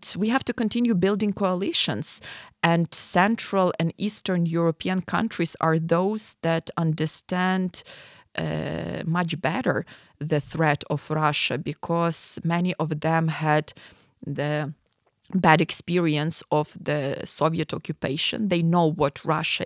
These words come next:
is, and they know what is Russian imperialism. And if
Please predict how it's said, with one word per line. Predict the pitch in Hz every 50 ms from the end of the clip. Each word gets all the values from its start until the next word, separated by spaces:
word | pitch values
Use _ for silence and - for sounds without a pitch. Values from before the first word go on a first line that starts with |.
| - -
is, | - 202 220 - - -
and | - 165 160 151
they | 156 160
know | 165 170 160 170 170 175 170 175
what | - 147 156 156
is | 160 160 - -
Russian | - 165 151 160 - - 156 156 -
imperialism. | - 165 160 - - 190 190 180 160 151 151 135 143 - - 69 - - - - - - - - - - - - _ -
And | 165 165 - - _
if | - 220 214 180 - -